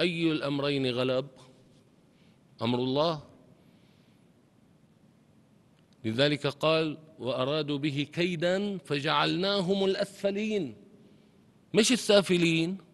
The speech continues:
الأسفلين. هذا نبيي، هذا وليي،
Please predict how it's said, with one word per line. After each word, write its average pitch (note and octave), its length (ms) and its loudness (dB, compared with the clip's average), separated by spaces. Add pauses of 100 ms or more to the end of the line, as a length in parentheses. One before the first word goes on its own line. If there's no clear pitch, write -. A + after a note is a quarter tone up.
(280)
الأسفلين. A3 840 4 (920)
هذا G3+ 440 6
نبيي، F#3+ 600 2
هذا F#3 680 2 (540)
وليي، F3 760 2